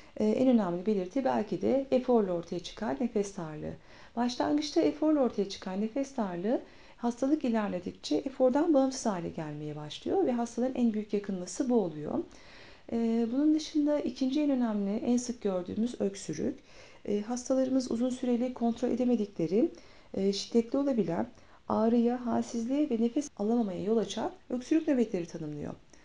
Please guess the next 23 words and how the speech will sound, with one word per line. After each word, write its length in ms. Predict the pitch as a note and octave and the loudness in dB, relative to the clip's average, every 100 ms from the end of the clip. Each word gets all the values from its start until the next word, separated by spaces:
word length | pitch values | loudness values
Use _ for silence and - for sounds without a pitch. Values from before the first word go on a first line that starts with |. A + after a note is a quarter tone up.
| - - - - | -20 -20 -20 -6
E, 160 | A#3 A#3 | -2 0
İ 200 | C4+ - | 0 2
P 160 | E4 | 2
F 120 | E4 E4 | 4 4
akciğerleri 580 | D#4+ - D#4 D4+ D4+ | 2 2 2 4 2
sınırlı 400 | D4+ D4 D4 D4+ | 2 2 4 4
bir 80 | D4+ | 4
hastalık 420 | D4 D4 D4 D4 | 2 0 -2 0
olduğu 240 | C#4+ C#4+ G4+ | -2 0 -2
için 340 | G4+ C4 B3 - | -2 -4 -4 -4
ateş 440 | A#3+ D4 D4 - | -4 -2 -4 0
ve 160 | C4+ B3+ | 0 2
diğer 300 | C4 B3+ B3+ | 2 2 0
sistemlerle 880 | B3+ B3 - C4+ B3+ C4 C4 B3+ B3+ | -4 -6 -2 -2 0 0 0 0 0
ilgili 240 | A#3 B3 | 0 2
yakınmaları 640 | B3 B3 A#3+ A#3 A#3 D4+ - - - - | 0 2 2 4 4 2 -2 -8 -20 -2
çok 220 | D#4+ D#4 | 0 2
fazla 320 | G#3+ A3+ D4 | 2 4 4
beklemiyoruz. 680 | C#4+ C#4 A#3 G3 D3+ D#3 - - - - - | 2 2 0 2 -2 -4 -8 -18 -20 -8 -2
Eğer 280 | B3+ D4 | 0 2
bu 120 | D4 B3+ | 2 2
bulgular 400 | B3+ B3+ A3+ G3+ | 2 2 2 0
varsa 580 | F3 E3 E3 - D4 | -2 -6 -6 -4 -4